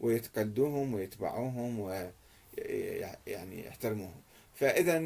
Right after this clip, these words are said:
ما يجوز بهالطريقة احنا نسقط الآخرين. نعم.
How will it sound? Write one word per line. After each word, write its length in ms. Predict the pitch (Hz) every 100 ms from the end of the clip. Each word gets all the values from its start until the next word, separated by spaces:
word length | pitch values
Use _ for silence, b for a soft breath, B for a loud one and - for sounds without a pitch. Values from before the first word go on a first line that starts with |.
| 156 143
ما 180 | 143 175
يجوز 300 | 185 143 127
بهالطريقة 580 | 120 135 147 127 127 127
احنا 360 | 139 135 -
نسقط 380 | 135 160 - 120
الآخرين. 600 | 101 90 101 92 85 87 - _ B B B B B B B B B B B B B B B B _ _ _ _ _ B B B B B B B B B _ _
نعم. 460 | 120 107 92 90